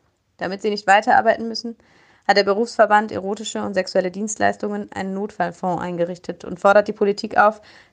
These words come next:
Rettungsmaßnahmen auch für Sexarbeitende einzurichten, die nicht angemeldet sind oder keine Krankenversicherung haben. Huren geben Berührung und Nähe.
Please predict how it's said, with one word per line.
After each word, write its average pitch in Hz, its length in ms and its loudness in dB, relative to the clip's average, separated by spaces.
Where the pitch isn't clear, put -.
Rettungsmaßnahmen 180 840 2
auch 202 220 2
für - 160 -6
Sexarbeitende 180 720 -2
einzurichten, 175 640 -4
die 180 80 -4
nicht 185 240 -4
angemeldet 190 540 0
sind 214 200 -2
oder 190 180 2
keine 190 220 -2
Krankenversicherung 170 840 -4
haben. 170 340 -2
Huren 240 280 6
geben 208 200 4
Berührung 208 380 4
und 202 120 -4
Nähe. 170 400 4